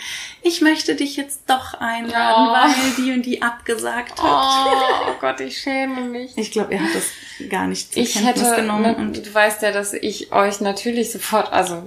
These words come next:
Speaker 2: deinen Sohn auch eingeladen hätte. Und es ist jetzt nicht so, als hätten wir nicht gefragt. Aber zu dem Zeitpunkt, als wir die Einladungskarten geschrieben haben, hat sie gesagt, "Nein, keinen Jungen, nur Mädchen."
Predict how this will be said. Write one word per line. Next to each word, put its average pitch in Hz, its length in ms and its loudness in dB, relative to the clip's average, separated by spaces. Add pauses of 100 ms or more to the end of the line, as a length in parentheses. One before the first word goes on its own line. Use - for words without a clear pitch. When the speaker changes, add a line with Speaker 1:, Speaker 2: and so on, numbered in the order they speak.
(120)
Speaker 2:
deinen 185 180 -2
Sohn 233 240 2
auch - 120 2
eingeladen 180 500 0
hätte. 185 340 -8
Und 196 80 -6
es 185 80 -8
ist - 60 -8
jetzt 185 200 -8
nicht 190 160 -10
so, - 60 -8
als - 200 -6
hätten 196 180 -8
wir 190 60 -6
nicht 190 180 -10
gefragt. 220 440 -2
Aber 185 500 0
zu - 120 -6
dem 196 140 -4
Zeitpunkt, 220 360 -2
als 196 120 -4
wir 175 80 -4
die - 100 -2
Einladungskarten 220 800 2
geschrieben 202 500 -4
haben, 196 220 -6
hat 196 60 -10 (480)
sie 190 100 -6
gesagt, 180 320 -2
"Nein, 190 340 2
keinen 208 460 -2
Jungen, 175 500 -2
nur 214 160 4
Mädchen." 175 760 -2